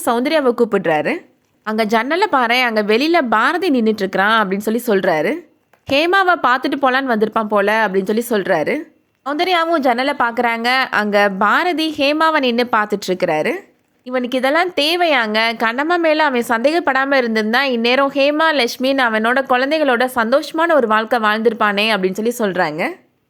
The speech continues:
அடுத்ததா கண்ணம்மா வீட்டுக்கு பாரதி போயிடுறாரு. இப்போ கண்ணம்மாவோட செல்லுக்கு சௌந்தர்யா கிட்ட இருந்து காலிங் வருது. "பாரதி, கண்ணம்மாவோட பக்கத்துல நின்னுட்டு இருக்கிறாரு. என்னோட அம்மா இந்த டைம்ல உனக்கு எதுக்கு கால் பண்றாங்க? ஃபோனை ஸ்பீக்கர்ல போடு" அப்படின்னு சொல்றாரு.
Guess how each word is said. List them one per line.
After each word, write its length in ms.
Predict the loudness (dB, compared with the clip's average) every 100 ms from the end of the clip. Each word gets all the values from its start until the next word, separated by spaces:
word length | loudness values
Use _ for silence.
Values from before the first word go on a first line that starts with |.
| _ _ _ -8
அடுத்ததா 480 | -6 -2 0 0 0 -2
கண்ணம்மா 380 | -2 -2 0 0
வீட்டுக்கு 420 | 0 0 2 2
பாரதி 380 | 4 0 0 -2
போயிடுறாரு. 560 | 2 2 4 2 4 4
இப்போ 500 | 2 -2 0 2 2
கண்ணம்மாவோட 760 | 0 -2 0 2 4 2 2 0 2
செல்லுக்கு 560 | 0 2 0 2 2 2
சௌந்தர்யா 340 | 0 -2 -2 -2
கிட்ட 220 | 0 0
இருந்து 260 | 2 0
காலிங் 400 | 2 0 0 0
வருது. 340 | 0 0 -2 -4 -6 _ _ _ _ _ -4
"பாரதி, 420 | -2 0 0 0
கண்ணம்மாவோட 560 | 0 0 2 2 2 0
பக்கத்துல 360 | 0 0 0
நின்னுட்டு 240 | 0 0 -2
இருக்கிறாரு. 360 | 0 0 0 0 0
என்னோட 160 | 2
அம்மா 320 | 2 2 2 0
இந்த 260 | 0 0
டைம்ல 300 | 2 2 2
உனக்கு 260 | 2 2 0
எதுக்கு 240 | 0 0
கால் 220 | 0 0
பண்றாங்க? 580 | 0 0 2 2 2 0 2
ஃபோனை 240 | 2 2 0
ஸ்பீக்கர்ல 340 | -2 0 0 2
போடு" 420 | 2 4 4 2
அப்படின்னு 180 | 0 0
சொல்றாரு. 500 | 0 0 0 -2